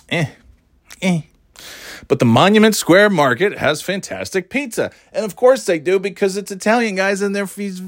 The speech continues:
he's originally from New York, so he knows a thing or two about pizza and how to, like, actually make food instead of all these, like, in New England, it's like,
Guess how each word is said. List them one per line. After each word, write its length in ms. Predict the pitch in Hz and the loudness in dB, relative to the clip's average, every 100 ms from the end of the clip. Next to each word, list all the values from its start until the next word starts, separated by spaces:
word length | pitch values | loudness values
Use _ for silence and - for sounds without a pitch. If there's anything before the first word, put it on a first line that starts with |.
| 185 | -14
he's 360 | 196 196 190 190 | -12 -10 -8 -8
originally 460 | 202 220 202 208 | -4 -4 -2 -4
from 400 | 196 208 196 196 | -2 -2 0 0
New 180 | 190 190 | -2 -2
York, 320 | 190 190 156 | 2 4 2
so 200 | - 139 | -2 -4
he 120 | 135 147 | -4 -4
knows 260 | 156 165 | -2 -2
a 60 | 156 | -6
thing 180 | 156 143 | -8 -10
or 60 | |
two 200 | 123 135 | -8 -6
about 300 | 120 117 110 | -4 -4 -6
pizza 480 | - 117 120 110 95 _ _ - _ - | -10 -16 -8 -6 -6 _ _ -20 _ -6
and 180 | 113 110 | -2 2
how 140 | 120 | 2
to, 80 | 127 | 4
like, 220 | 107 101 | 2 2
actually 320 | 113 110 113 | 0 0 -2
make 200 | 104 104 | -2 -4
food 320 | - 107 110 | -6 -4 -2
instead 280 | 98 92 104 | -2 -4 -4
of 80 | 104 | -2
all 120 | 110 | 0
these, 220 | 107 107 | 0 0
like, 300 | 95 95 95 - - - _ | -2 -4 -6 -12 -20 -20 _
in 100 | - | -2
New 140 | 139 143 | 2 4
England, 260 | 151 147 | 4 4
it's 160 | 123 - | 4 4
like, 280 | 110 104 | 2 2